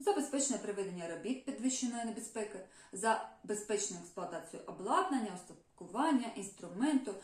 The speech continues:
машин, механізмів тощо, е, те, що використовується на вашому підприємстві.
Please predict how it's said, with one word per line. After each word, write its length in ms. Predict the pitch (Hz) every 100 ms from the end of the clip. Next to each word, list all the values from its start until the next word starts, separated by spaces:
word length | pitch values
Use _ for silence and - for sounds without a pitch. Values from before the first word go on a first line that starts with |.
| - -
машин, 540 | 208 - 269 311 254
механізмів 720 | 202 208 185 196 294 - 190 -
тощо, 340 | 277 311 - 240
е, 500 | 233 - _ - 202 196 - -
те, 140 | 330 330
що 180 | -
використовується 720 | 190 190 190 185 269 220 190 190
на 140 | 170
вашому 440 | 208 214 190 180 175 _ _
підприємстві. 680 | - - - 143 139 - -